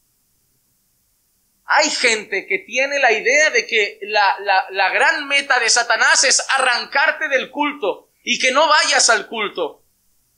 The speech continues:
¿Qué gana Satanás con que no vayas al culto?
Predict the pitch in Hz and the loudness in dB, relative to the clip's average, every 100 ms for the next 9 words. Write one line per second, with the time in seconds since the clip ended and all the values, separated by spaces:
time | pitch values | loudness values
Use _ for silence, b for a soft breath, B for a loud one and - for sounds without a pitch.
0 | _ _ _ _ _ _ - 349 320 311 | _ _ _ _ _ _ -4 -2 2 2
1 | 214 - 202 196 190 - 190 185 185 170 | 2 0 0 0 -2 -2 -6 -6 -6 -4
2 | 175 170 175 165 185 151 151 | -4 -4 -6 -8 -16 -16 -20